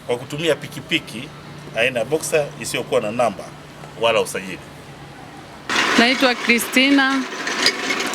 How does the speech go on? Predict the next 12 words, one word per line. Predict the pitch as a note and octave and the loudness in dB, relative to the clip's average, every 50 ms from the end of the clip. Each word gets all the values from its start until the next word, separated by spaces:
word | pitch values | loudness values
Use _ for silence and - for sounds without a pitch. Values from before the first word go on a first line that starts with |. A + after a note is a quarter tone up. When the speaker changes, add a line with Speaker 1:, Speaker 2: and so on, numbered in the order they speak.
| - - - - | -2 0 4 4
Speaker 2:
mkazi | G3 F#3+ - A#3+ B3 B3 A3 A#3 | 4 6 6 6 6 6 4 4
wa | A3 G#3 G3 F#3+ F#3 F#3 F3+ | 6 6 6 6 4 4 4
Mbalali. | F3 F3 - F3+ F3+ G3 A3+ C4 C4+ C4+ C4+ C4+ C#4+ C#4+ C4+ - - - - - - - - - - - - - - - - - - - - | 4 4 4 4 6 6 6 4 4 4 4 4 4 4 2 0 -4 -6 -4 -4 -2 -2 -2 0 0 2 2 2 0 0 -2 -2 -4 4 6
Kwa | G#3+ G#3 A3+ | 8 8 8
huu | B3+ C#4+ C#4+ | 8 8 10
mradi | B3+ A3+ A3+ A#3 B3 B3 G#3 | 10 10 8 8 6 4 2
wa | G#3 G3+ F#3+ | 2 2 4
maji, | G3 G#3+ G#3+ G#3 F#3+ E3+ E3+ F3+ A3 D4+ D#4+ - - - - - - - - - - - - - - - - - - - - - - - - - - - - - - - - - - - - - - - - - - - - - | 4 4 4 2 2 0 -2 0 0 0 0 -2 -8 -14 -14 -12 -12 -10 -8 -8 -6 -6 -6 -4 -4 -4 -4 -4 -4 -4 -4 -4 -4 -4 -4 -4 -6 -6 -6 -6 -8 -8 -8 -8 -8 -8 -8 -8 -8 -8 -8 -8 -8 -8 -2 2
laiti | - A#3+ C4 D4+ C#4+ - C#4 | 2 2 2 2 0 0 2
ungekamilika | B3 A#3+ A#3 G#3 A3 G3+ - G#3 G#3 G#3 G#3+ A3+ C#4 C4 C4 G#3+ | 4 4 4 4 2 2 2 0 2 2 2 2 2 4 2 2
kwa | - - F#3+ F#3 | 2 2 2 2
wakati, | F#3+ F#3 - A3 G#3 G3 - - F#3 A#3 | 2 2 0 0 -2 -2 -4 -6 -4 -4